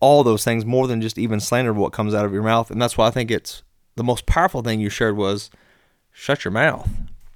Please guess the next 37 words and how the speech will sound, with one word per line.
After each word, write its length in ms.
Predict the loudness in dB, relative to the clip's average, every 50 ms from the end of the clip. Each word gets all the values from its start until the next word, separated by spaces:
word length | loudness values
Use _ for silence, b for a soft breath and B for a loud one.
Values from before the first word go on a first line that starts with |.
| -6 0
You're 120 | 2 4
gonna 80 | 4 6
hear 100 | 6 4
a 20 | 6
lot 160 | 6 6 4
of 60 | 4
songs. 380 | 2 2 4 4 4 2 0 0
Now 160 | 0 2 2
that 180 | 4 2 2 2
we've 180 | 2 0 2
brought 220 | 2 2 0 0 0
this 140 | -2 -6 -4
to 120 | -2 0
you, 180 | 0 0 0 -2 b b b b b b b b
you're 120 | 0 2
gonna 140 | 2 2 0
hear 600 | -2 -6 -8 -2 2 4 4 4 4 2 0 -2 -6 _
people 300 | -2 -2 -2 -2 -2 -2
use 200 | -2 -2 -2 -2
phrases. 340 | -2 0 2 2 2 0 -2
You're 60 | -2
gonna 140 | -4 -4 -6
he-, 320 | -8 -10 -12 -12 -10 -10
start 260 | -8 -4 -2 -2 -2 -4
hearing 340 | -2 -2 0 2 2 0 0
this 120 | -4 -4
stuff. 320 | -4 -2 0 0 0 0 -2 -10 -20 _ _ _ _ _ _ _ _ _ _ _ _ _ _ -6
One 280 | 0 2 2 2 2
thing 280 | 2 2 2 2 2 0 B B B B B B B B
that 80 | B 4
you're 80 | 4 6
gonna 160 | 4 4 2
hear, 240 | 2 4 4 4 4
the, 140 | 4 2 -2
the 140 | -2 -2 -4
saying 400 | 0 2 4 4 6 6 4 4
is, 420 | 2 2 0 0 0 -2 -6 -12